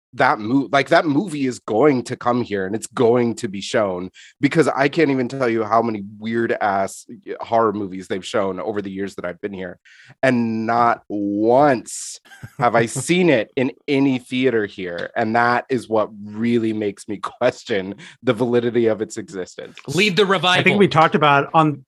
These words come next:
Speaker 4: <laughs> on that review, we were like, "If we could go back and see a movie for the first time in its original run, what would we wanna see?"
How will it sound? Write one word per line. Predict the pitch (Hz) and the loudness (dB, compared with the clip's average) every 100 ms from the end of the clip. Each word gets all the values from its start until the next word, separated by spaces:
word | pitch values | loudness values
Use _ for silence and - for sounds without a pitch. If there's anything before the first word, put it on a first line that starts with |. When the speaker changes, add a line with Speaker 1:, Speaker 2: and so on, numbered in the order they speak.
| - | -8
Speaker 4:
<laughs> | 131 | 0
on | 220 156 170 | 0 2 2
that | 160 160 | 4 2
review, | 147 143 143 170 | 4 2 2 0
we | 147 | 0
were | 143 | 0
like, | 147 | -2
"If | 147 143 | -4 -6
we | 196 | -6
could | 226 | -4
go | 180 175 | 0 0
back | 147 151 143 131 131 _ _ _ _ - | 2 0 0 -4 -10 _ _ _ _ -8
and | 143 131 | -8 -8
see | - - 170 175 | -10 -8 -4 2
a | 175 | 2
movie | 156 160 139 135 | 4 2 0 -4
for | 139 | -6
the | 127 135 | -8 -2
first | 147 139 - | 0 0 -4
time | - 143 135 123 | -6 -2 -2 -4
in | 139 143 | -6 -6
its | 135 | -4
original | 135 131 127 131 107 | -4 -4 -4 -4 -6
run, | 120 139 135 113 | -2 0 0 -2
what | 110 127 | -4 -4
would | 131 | -4
we | 127 | -4
wanna | 123 117 | -6 -8
see?" | - 165 139 117 | -4 -2 -2 -4